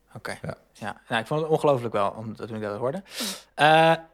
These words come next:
Speaker 1: ja, ik, de scheidsrechter, jij noemde ook aan het begin, de scheidsrechter coacht de spelers. Ja, de scheidsrechter die doet alles, heb ik het idee, in de
Speaker 2: Ja.
Speaker 1: rugby.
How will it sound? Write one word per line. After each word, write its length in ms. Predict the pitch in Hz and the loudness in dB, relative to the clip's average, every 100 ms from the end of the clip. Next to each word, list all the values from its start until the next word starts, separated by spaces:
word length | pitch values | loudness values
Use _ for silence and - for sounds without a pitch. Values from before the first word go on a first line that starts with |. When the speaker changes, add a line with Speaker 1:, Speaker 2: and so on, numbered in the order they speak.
| _ _ _ | _ _ _
Speaker 1:
ja, 280 | 147 139 - | 8 8 8
ik, 160 | 147 - | 2 4
de 100 | 151 | 4
scheidsrechter, 500 | - 196 175 - 131 | 6 4 4 2 4
jij 120 | 156 | 4
noemde 240 | 170 151 | 6 6
ook 160 | 156 175 | 4 4
aan 60 | |
het 100 | 139 | 0
begin, 360 | 123 - 147 156 | 0 2 2 2
de 60 | 127 | 0
scheidsrechter 440 | 151 156 139 120 - | 4 4 2 -6 2
coacht 360 | 151 156 - | 4 4 2
de 60 | 123 | -4
spelers. 540 | - 127 147 190 - | 2 2 4 2 -2
Ja, 100 | - | -2
de 60 | 107 | -2
scheidsrechter 460 | - 92 110 - 107 | -2 -4 -6 -10 -12
die 100 | 110 | -10
doet 200 | 107 - | -4 4
alles, 300 | 277 330 - | 6 6 2
heb 120 | 151 | -2
ik 80 | 147 | -2
het 100 | 139 | 0
idee, 220 | 123 113 | 2 4
in 60 | 101 | 4
de 80 | |
Speaker 2:
Ja. 80 | 110 | 4
Speaker 1:
rugby. 240 | 95 139 | 4 -2